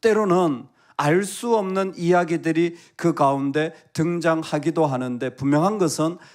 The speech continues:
아브넬이 지금 온 나라를 다윗에게 맡기고 있다라는 겁니다. 이건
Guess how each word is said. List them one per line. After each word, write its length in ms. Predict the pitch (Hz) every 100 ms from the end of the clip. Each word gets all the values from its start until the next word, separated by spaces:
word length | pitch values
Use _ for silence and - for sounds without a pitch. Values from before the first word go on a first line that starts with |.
| _ -
아브넬이 880 | 151 147 185 190 156 151 160 107 - _ -
지금 500 | - 156 143 139 175 _ -
온 380 | 127 143 170 170
나라를 640 | 139 151 151 127 143 208 - -
다윗에게 760 | 120 127 165 165 143 165 180 -
맡기고 500 | - 160 156 208 175
있다라는 480 | 135 135 120 113 107
겁니다. 600 | 92 - 87 - - - _
이건 380 | 131 147 180